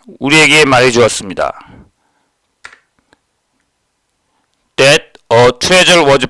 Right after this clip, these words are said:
buried there. 보물이 거기에, 그 오래된 낡은 집에 묻혀 있다고.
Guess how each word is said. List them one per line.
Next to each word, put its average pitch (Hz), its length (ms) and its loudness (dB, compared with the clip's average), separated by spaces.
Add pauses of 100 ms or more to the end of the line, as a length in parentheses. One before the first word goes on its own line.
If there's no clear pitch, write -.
buried 135 300 0
there. 107 280 0 (3250)
보물이 151 580 0 (100)
거기에, 135 540 -2 (220)
그 - 80 -12
오래된 135 400 -2 (180)
낡은 131 300 -2
집에 156 460 -2 (200)
묻혀 147 260 -2
있다고. 92 600 -2